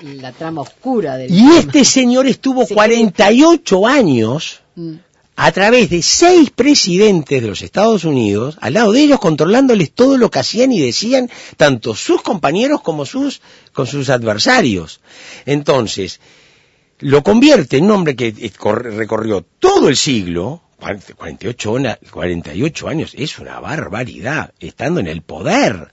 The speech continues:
Speaker 1: Y el malo de la película.
Speaker 2: Y el, y siempre el malo
Speaker 1: En la
Speaker 2: de la
Speaker 1: realidad.
Speaker 2: y siempre el malo de la película cuando es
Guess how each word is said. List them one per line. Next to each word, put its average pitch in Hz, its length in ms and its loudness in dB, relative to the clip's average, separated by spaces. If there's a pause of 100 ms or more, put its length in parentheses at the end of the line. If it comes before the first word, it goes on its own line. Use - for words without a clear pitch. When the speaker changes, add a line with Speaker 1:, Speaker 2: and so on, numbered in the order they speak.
Speaker 1:
Y 131 80 -8
el 127 100 -8
malo 120 280 -6
de 214 80 0
la 170 140 -4
película. 117 340 -8
Speaker 2:
Y 120 80 2
el, 117 180 4
y 165 100 -4
siempre 285 480 4
el 165 40 -2
malo 196 200 2
Speaker 1:
En - 60 4
la 180 60 6
Speaker 2:
de 175 60 0
la 175 80 0
Speaker 1:
realidad. 175 360 0
Speaker 2:
y 160 120 -2
siempre 262 480 0
el 175 60 -2
malo 233 180 2
de 254 60 4
la 180 120 2
película 214 320 -2
cuando 175 240 0
es 226 180 0